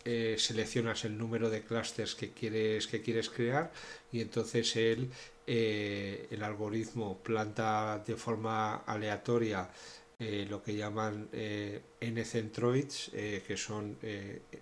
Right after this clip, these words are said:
siete, por ejemplo, si quieres crear siete clusters, planta siete puntos en el,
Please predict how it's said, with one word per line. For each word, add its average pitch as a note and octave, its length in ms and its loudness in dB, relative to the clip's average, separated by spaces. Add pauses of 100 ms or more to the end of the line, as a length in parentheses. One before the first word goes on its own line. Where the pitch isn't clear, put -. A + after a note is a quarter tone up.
(120)
siete, - 600 -6
por - 500 -8
ejemplo, G#2+ 440 0 (260)
si - 160 -4
quieres G#2+ 260 0
crear G#2+ 240 2
siete A2+ 320 -2
clusters, B2 540 2 (340)
planta G#2+ 420 2
siete G#2+ 360 0
puntos A2 560 -4
en G#2+ 140 -2
el, G#2+ 360 -2